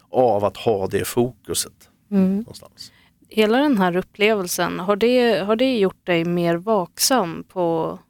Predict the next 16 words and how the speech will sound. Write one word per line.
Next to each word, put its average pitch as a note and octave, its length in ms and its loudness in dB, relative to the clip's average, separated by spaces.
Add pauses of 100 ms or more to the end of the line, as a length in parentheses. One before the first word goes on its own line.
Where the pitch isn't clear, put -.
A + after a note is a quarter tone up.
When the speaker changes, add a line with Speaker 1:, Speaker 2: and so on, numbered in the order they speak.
(400)
Speaker 2:
tecken, E3 800 -6
på F3 180 0 (300)
de G3+ 260 4
människor G3 480 2
du F#3+ 220 -2
möter G#3+ 600 2
i F#3 220 -2
din F3 260 -2
roll? E3 160 0
För - 120 -14
du A3 500 4 (260)
har G3+ 200 -2
ju F#3+ 140 4
bland F#3 260 -2
annat, E3 500 -2
eh, D#3+ 340 -2